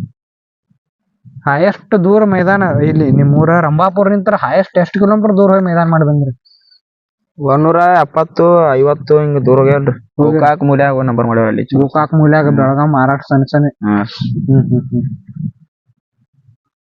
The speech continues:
Speaker 1: ಅರಣ್ಯಾಗ ಹೆಂಗ್ ಅದ್ರಿ ಫ್ಯಾನ್ಸ್ ಫಾಲೋಯಿಂಗ್ ಇಲ್ಲಿ?
Speaker 2: ಅದಾರಿ
Speaker 1: ಪ್ರೆಸೆಂಟ್
Speaker 2: ಫ್ಯಾನ್ಸ್
Speaker 1: ಬಿಜಾಪುರ.
Speaker 2: ಅದಾರ, ಅದಾರ, ಬಾಳ ಮಂದಿ ಅದಾರಿ.
Speaker 1: ಹೌದ್, ಮತ್ತೆ ಎತ್ತಾನೆ ಮುಟ್ಟಿಸ್ ಕೊಡಲ್ಲಲ್ರಿ ಅವ್ರಿಗೆ?
Speaker 2: ಸ್ವಲ್ಪ ಇರ್ತೈತ್ರಿ ಅದು, ಅದ್ರ ಸಲುವಾಗಿ ರೀ.
Speaker 1: ಹ್ಮ್, ಹ್ಮ್,
Speaker 2: ಹಾ
Speaker 1: ಹ್ಮ್.
Speaker 2: ರೀ.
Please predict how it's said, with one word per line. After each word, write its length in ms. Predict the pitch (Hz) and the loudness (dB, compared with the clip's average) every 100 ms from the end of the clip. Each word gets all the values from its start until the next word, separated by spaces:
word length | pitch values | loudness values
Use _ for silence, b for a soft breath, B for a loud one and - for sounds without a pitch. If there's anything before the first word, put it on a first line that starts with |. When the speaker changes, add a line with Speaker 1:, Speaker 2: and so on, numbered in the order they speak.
| _ _ 139 | _ _ -4
Speaker 1:
ಅರಣ್ಯಾಗ 420 | 156 180 226 240 | 0 2 2 2
ಹೆಂಗ್ 480 | 233 196 147 175 214 | 2 0 0 -2 -2
ಅದ್ರಿ 180 | 214 196 | -2 -2
ಫ್ಯಾನ್ಸ್ 360 | - 165 180 175 | -2 -4 -4 -2
ಫಾಲೋಯಿಂಗ್ 420 | 170 170 170 123 _ _ | -2 0 -2 -4 _ _
ಇಲ್ಲಿ? 160 | 143 135 - - 117 | 0 0 -4 -8 -2
Speaker 2:
ಅದಾರಿ 140 | 127 | -2
Speaker 1:
ಪ್ರೆಸೆಂಟ್ 240 | 151 120 | 0 0
Speaker 2:
ಫ್ಯಾನ್ಸ್ 120 | 131 151 | -2 0
Speaker 1:
ಬಿಜಾಪುರ. 280 | 165 135 123 156 135 - | 0 0 -2 -4 -6 -4
Speaker 2:
ಅದಾರ, 200 | 107 131 | 0 0
ಅದಾರ, 140 | 120 120 | 0 -2
ಬಾಳ 220 | 113 123 | -2 0
ಮಂದಿ 220 | 151 135 | 0 0
ಅದಾರಿ. 180 | 127 113 - _ _ _ _ - | 0 -2 -8 _ _ _ _ -2
Speaker 1:
ಹೌದ್, 180 | 170 180 | 0 2
ಮತ್ತೆ 240 | 190 190 | 0 0
ಎತ್ತಾನೆ 340 | 175 - 226 233 | 0 0 -2 0
ಮುಟ್ಟಿಸ್ 300 | 214 214 196 | 0 0 0
ಕೊಡಲ್ಲಲ್ರಿ 480 | 208 214 208 196 | 0 0 0 2
ಅವ್ರಿಗೆ? 300 | 196 190 185 196 - - - _ _ _ - | 2 2 2 0 -4 -8 -10 _ _ _ -4
Speaker 2:
ಸ್ವಲ್ಪ 220 | 135 135 | -2 2
ಇರ್ತೈತ್ರಿ 480 | 151 175 180 160 170 | 2 2 0 0 0
ಅದು, 140 | 165 | 2
ಅದ್ರ 160 | 143 143 | 0 -2
ಸಲುವಾಗಿ 380 | 143 139 135 | 0 0 0
ರೀ. 80 | 120 | -2
Speaker 1:
ಹ್ಮ್, 460 | 131 - - 143 131 | -6 -12 0 2 2
ಹ್ಮ್, 180 | 127 117 | 2 0
Speaker 2:
ಹಾ 180 | 107 | 2
Speaker 1:
ಹ್ಮ್. 80 | |
Speaker 2:
ರೀ. 80 | 110 | 0